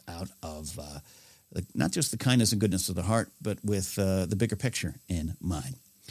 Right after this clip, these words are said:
which is interesting, again, 'cause this is an episode where the Night King, uh, emerges, reminding us all that the greater good is, uh,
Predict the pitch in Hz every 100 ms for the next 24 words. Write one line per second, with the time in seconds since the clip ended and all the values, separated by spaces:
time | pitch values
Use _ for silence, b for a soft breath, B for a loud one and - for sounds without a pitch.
0 | B B - 87 120 - 117 143 165 214
1 | 202 110 92 92 92 101 113 113 127 131
2 | 156 - b b - 139 147 135 - 123
3 | 117 110 - _ _ _ _ - 71 69
4 | 73 120 139 120 110 90 - - _ _
5 | _ _ _ - - - 107 95 101 104
6 | 95 - - 95 85 80 80 95 95 104
7 | 107 98 78 85 _ b b b b _
8 | 87 87 98 78 78